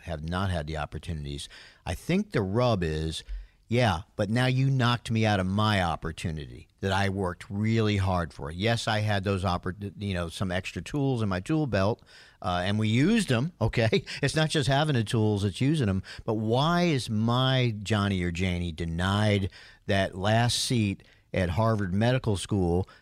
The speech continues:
and he or she wants to go to, to, you know, third world and save lives because somebody else got that seat,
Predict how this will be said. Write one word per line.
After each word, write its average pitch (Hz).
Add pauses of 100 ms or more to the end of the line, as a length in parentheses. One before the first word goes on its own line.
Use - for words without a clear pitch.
(140)
and 90
he 120
or 113
she 123
wants 113
to -
go 104
to, 98
to, 92
you 104
know, 95
third 117
world 110
and 90
save 104
lives 107 (300)
because 110
somebody 120
else 123 (320)
got 101 (420)
that 82
seat, -